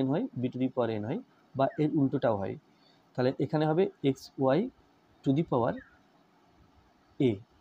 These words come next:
এক্স ওয়াই to the power a। তাহলে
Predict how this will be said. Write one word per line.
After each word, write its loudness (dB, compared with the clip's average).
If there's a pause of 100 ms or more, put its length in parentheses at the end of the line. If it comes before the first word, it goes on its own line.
(520)
এক্স -2
ওয়াই 2
to -2
the -4
power -6
a। -14 (2000)
তাহলে 0